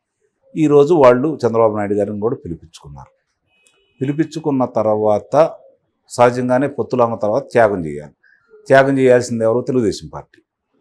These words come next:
ఇప్పుడు వాళ్ళకి ఏదన్నా పది శాతం, ఇరవై శాతం, ఒక పది మంది శాసనసభ్యులు ఉంటే ఇంకో పది అడగటానికి అవకాశం ఉంటుంది. కానీ కేంద్రంలో అధికారంలో ఉన్నాం, వ్యవస్థలు మా చేతుల్లో ఉన్నాయి, వ్యవస్థలు వాళ్ళ అదుపాజ్ఞంలో ఉన్నాయి కాబట్టి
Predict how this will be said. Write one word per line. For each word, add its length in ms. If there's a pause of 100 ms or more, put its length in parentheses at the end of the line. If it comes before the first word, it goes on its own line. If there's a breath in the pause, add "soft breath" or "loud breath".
(200)
ఇప్పుడు 220
వాళ్ళకి 300
ఏదన్నా 260
పది 240
శాతం, 440
ఇరవై 240
శాతం, 600 (360)
ఒక 160
పది 140
మంది 200
శాసనసభ్యులు 680
ఉంటే 480 (380)
ఇంకో 200
పది 200
అడగటానికి 640
అవకాశం 460
ఉంటుంది. 200 (880)
కానీ 280
కేంద్రంలో 520
అధికారంలో 580
ఉన్నాం, 460 (220)
వ్యవస్థలు 420
మా 160 (100)
చేతుల్లో 340
ఉన్నాయి, 540 (680)
వ్యవస్థలు 380
వాళ్ళ 160
అదుపాజ్ఞంలో 600
ఉన్నాయి 220
కాబట్టి 600